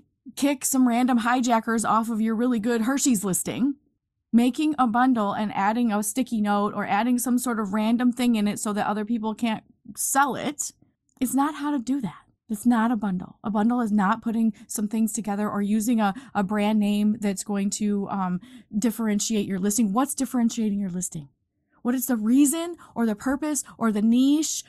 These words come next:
or the need that it's meeting or problem is it solving? Because if it's only, "I just wanna get hijackers off my really good selling listing and I don't wanna have to share the buy box," that is not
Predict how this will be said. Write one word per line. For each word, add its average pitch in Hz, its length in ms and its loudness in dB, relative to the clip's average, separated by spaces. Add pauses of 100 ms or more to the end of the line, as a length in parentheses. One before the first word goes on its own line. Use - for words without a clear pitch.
(140)
or 240 160 2
the 202 240 0
need 254 420 6
that 262 120 2
it's 233 180 0
meeting 240 300 4
or 220 80 2
problem 226 400 2
is 208 120 -4
it 214 80 -6
solving? - 420 0 (420)
Because 247 320 2
if 262 140 0
it's - 180 0
only, 285 440 2
"I 240 200 2
just 262 220 -4
wanna 247 180 4
get 240 140 0
hijackers 233 540 0
off 214 240 2
my 208 280 2
really 220 340 0
good 208 340 -2
selling 214 380 2
listing 220 360 0
and 202 100 0
I 190 60 0
don't 214 120 0
wanna 202 140 0
have 214 100 0
to 190 80 -8
share 208 180 -4
the 196 80 -6
buy 185 200 0
box," 233 260 2 (240)
that 233 320 2 (140)
is 254 160 0
not 214 360 4